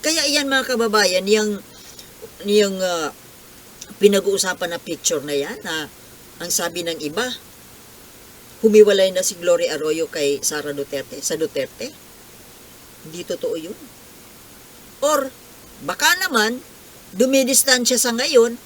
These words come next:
dahil sirang-sira ang mga Duterte, di ba? Bakit ka naman nga, bakit ka nga naman didikit sa, sa taong sirang-sira? Pero malay mo, kapag yan,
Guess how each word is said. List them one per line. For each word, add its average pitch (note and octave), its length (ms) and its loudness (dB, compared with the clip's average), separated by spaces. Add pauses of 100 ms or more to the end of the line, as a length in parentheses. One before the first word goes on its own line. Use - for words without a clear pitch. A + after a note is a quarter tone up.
(260)
dahil D4+ 320 2
sirang-sira C4+ 800 0 (1200)
ang B4 100 -4 (140)
mga G3 80 0
Duterte, D#3 560 0
di C#3 80 -4
ba? B2+ 160 -12 (560)
Bakit A#4+ 240 -6
ka A#4+ 160 -2
naman D#4 240 -4
nga, A#3+ 160 0 (400)
bakit C#4 240 -6
ka B3 160 0
nga A3+ 80 0
naman F#3+ 320 -6
didikit F3 480 -10
sa, D3+ 240 -4 (1300)
sa G#3+ 80 -2
taong F#3+ 480 -4
sirang-sira? G#3 640 0 (2000)
Pero E4 240 2
malay D4 400 4
mo, A3 320 2 (960)
kapag C#4+ 400 0
yan, B3 480 2